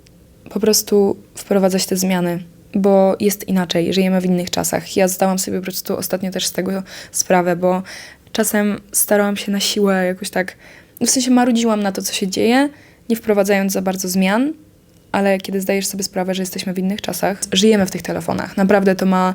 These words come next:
ogromny wpływ na nasze życie. To bądź powodem, dla którego ktoś nie będzie czuł się samotnie.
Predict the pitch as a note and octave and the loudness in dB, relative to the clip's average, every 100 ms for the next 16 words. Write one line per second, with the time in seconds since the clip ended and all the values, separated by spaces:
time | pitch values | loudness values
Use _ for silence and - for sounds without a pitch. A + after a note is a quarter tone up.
0 | F#3+ G#3 G3+ G3+ - F#3+ F#3+ F3+ - F#3 | 0 2 2 0 -2 -2 0 0 -2 -6
1 | F3 - G#3+ B3 - - - G3 F#3+ G3+ | -4 0 0 -2 -8 -20 -10 -4 0 0
2 | G3+ F#3 F3+ F3+ F3+ F3+ - F#3 F3 F3+ | -2 -2 0 0 0 -2 -4 -4 0 0
3 | E3+ - F3 F3 - - - _ - - | -2 -2 -2 0 -4 -8 -18 _ -20 -2
4 | F#3+ F#3 E3+ E3+ - - F#3 F3+ F#3 - | 2 4 4 0 -2 -4 -2 -2 -6 -6
5 | - | -8